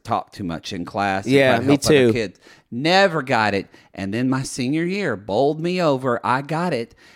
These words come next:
Speaker 1: And then I got student of the year, and I showed all those kids after thirteen years.
Speaker 2: You seem very deserving.
Speaker 1: I was. The day we got student of the month.
Speaker 2: Student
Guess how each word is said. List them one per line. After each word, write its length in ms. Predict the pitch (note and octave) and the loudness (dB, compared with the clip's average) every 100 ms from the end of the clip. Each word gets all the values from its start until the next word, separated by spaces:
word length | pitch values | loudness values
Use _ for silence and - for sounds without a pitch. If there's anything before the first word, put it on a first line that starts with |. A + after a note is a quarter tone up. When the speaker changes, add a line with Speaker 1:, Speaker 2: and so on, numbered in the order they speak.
| - | -10
Speaker 1:
And 180 | - A#2 | -4 0
then 140 | C#3+ F3 | 2 4
I 120 | D#3 | 2
got 240 | C3 A2 | 0 -2
student 300 | - D3+ C#3 | -4 0 2
of 60 | C3 | 2
the 80 | C3 | 0
year, 280 | D#3 B2+ | 0 -2
and 120 | G2 F#2+ | -2 -4
I 220 | G2 G2+ | -4 -4
showed 420 | - G#2 F2+ F2+ | -6 -6 -4 -4
all 280 | F2 D#2+ D#2 | -4 -4 -6
those 300 | D2 D2+ - | -8 -12 -14
kids 500 | - F#2 D2+ D2+ - | -16 -12 -12 -12 -14
after 240 | D2+ - D2 | -16 -14 -10
thirteen 920 | - C#3+ D#3+ _ - E3 D#3 C#3+ C#3+ | 0 2 2 _ -6 -4 -2 -2 -2
years. 640 | C3 C3 A#2+ G#2+ G2+ F#2+ | -2 -2 -2 -2 -4 2
Speaker 2:
You 80 | C#3+ | 2
seem 260 | - G#3 | 6 4
very 260 | F3+ E3+ F#3 | 6 4 4
deserving. 600 | A#2+ F#2+ G#2+ A2+ - - _ _ - - - - - - - | 4 4 4 2 -2 -10 _ _ -12 -10 -10 -14 -8 -8 -2
Speaker 1:
I 100 | C#3 | 2
was. 640 | E3 D#3 F#3+ A2 G2+ - - _ - - - - _ _ _ - - | 4 4 2 0 -4 -16 -20 _ -12 -10 -10 -16 _ _ _ -16 -2
The 100 | D#3 | 2
day 240 | F#3 F#3+ | 4 4
we 120 | G#3+ G3+ | 2 2
got 260 | F#3 E3 | 2 0
student 260 | - G3+ F3+ | 2 2 4
of 60 | |
the 60 | D3+ | 2
month. 300 | D3+ G3 G3 - | 2 4 2 2
Speaker 2:
Student 360 | C5 C5+ C#5 | 4 6 6